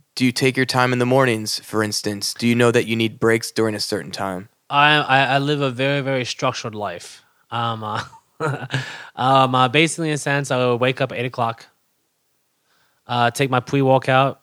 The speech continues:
Speaker 2: at eight thirty, poop eight forty-five, go to the gym at nine. Um, gym starts at nine forty-five or nine thirty. Basically, I finish up right around ten thirty, head home,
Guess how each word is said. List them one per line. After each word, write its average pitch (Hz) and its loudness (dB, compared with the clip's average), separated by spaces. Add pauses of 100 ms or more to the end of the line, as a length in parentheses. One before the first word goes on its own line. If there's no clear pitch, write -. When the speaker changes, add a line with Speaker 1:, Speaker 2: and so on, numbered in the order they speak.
Speaker 2:
at 117 -8
eight 120 -6
thirty, 117 -2 (1040)
poop 143 -2 (680)
eight 127 -4
forty-five, 113 -6 (1040)
go 135 0
to 135 0
the 131 0
gym 127 0
at 123 -4
nine. 120 0 (1400)
Um, 117 0 (760)
gym 139 0
starts 127 0
at 117 -8
nine 120 0
forty-five 117 -4
or 120 -4
nine 123 0
thirty. 117 -2 (920)
Basically, 127 0
I 110 -4
finish 135 -2
up 123 -4
right 131 4
around 123 0
ten 127 0
thirty, 117 -2 (640)
head 139 0
home, 123 0